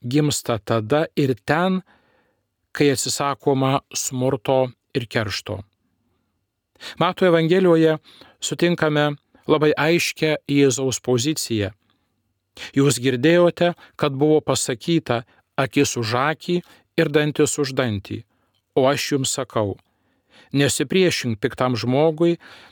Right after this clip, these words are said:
bet jei kas tave muštų per dešinį skruostą, atsiuk jam ir kitą.“ Ir tai nėra tik paraginimas kitiems.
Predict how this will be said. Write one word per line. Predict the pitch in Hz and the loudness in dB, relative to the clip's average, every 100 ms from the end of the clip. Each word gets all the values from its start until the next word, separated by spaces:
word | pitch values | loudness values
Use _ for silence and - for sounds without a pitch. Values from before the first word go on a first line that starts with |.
| - _ | -20 _
bet | 139 135 | -4 2
jei | 156 151 | 4 4
kas | - 147 - | 2 -2 -2
tave | - 135 135 139 | -2 0 0 0
muštų | 135 143 - - 113 | 0 0 0 -2 0
per | 120 117 | 0 0
dešinį | 123 147 - 175 170 | 0 0 -2 -2 -2
skruostą, | 160 - 156 160 - - 151 - - - _ _ | -2 -2 2 2 0 -4 -4 -6 -20 -20 _ _
atsiuk | 160 - 156 151 - | -4 -2 -2 -2 0
jam | 127 123 123 123 - _ _ - | 2 2 0 -4 -10 _ _ -4
ir | 123 | -2
kitą.“ | - 127 - 98 - _ _ _ _ _ _ _ _ _ _ _ | 0 -2 -2 -10 -12 _ _ _ _ _ _ _ _ _ _ _
Ir | 175 156 | -2 2
tai | 190 | 2
nėra | 196 190 190 180 | 4 4 4 2
tik | - 202 196 - _ _ _ _ _ - | 2 -2 -2 -8 _ _ _ _ _ -4
paraginimas | 151 151 143 143 139 127 - | -2 0 0 0 2 0 -2
kitiems. | - 113 170 143 104 - | -6 -2 2 2 0 -6